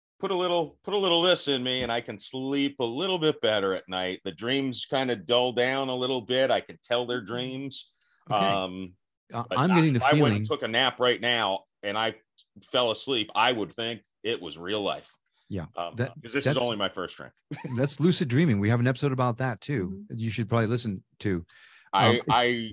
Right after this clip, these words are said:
Speaker 1: I will definitely listen to that one.
Speaker 2: Yeah. It sounds like you're numbing yourself and you're preventing yourself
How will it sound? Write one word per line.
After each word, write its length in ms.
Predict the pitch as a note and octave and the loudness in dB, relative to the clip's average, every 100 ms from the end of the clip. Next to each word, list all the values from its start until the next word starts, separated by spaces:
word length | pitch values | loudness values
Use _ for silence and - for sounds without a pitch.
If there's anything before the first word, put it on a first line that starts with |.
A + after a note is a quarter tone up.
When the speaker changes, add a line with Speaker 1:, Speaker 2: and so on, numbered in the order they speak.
| - | 0
Speaker 1:
I 180 | G#2+ A2 | 2 2
will 220 | A#2 A2 | 0 -4
definitely 580 | G2+ B2+ C3+ A2+ F#2+ F2+ | 0 -2 -2 -8 -8 -6
listen 340 | F2+ - F#2 | -6 -6 -8
to 120 | - F2+ | -6 -2
that 200 | F2+ D#2+ | -2 -2
one. 200 | F2+ F2 | -6 -6
Speaker 2:
Yeah. 520 | F#2 - - - F#3+ - | -10 -14 -16 -6 -4 0
It 120 | - | 0
sounds 300 | - C#3 D3+ | 4 4 4
like 160 | E3 | 2
you're 160 | C#3+ D3 | 4 4
numbing 540 | B2 A#2+ D3+ D3+ C3+ | 4 4 2 0 0
yourself 560 | A2+ G2+ - F#2+ F#2 - - | -2 -2 -4 -6 -6 -6 0
and 160 | A#2 | 2
you're 200 | A2+ A2 | 4 4
preventing 720 | G2+ - G2 B2 D#3 - A#2+ | 2 -4 -2 -2 -2 0 0
yourself 680 | G#2 F#2 - F#2+ F2 F2+ - | 0 -4 -6 -10 -10 -14 -20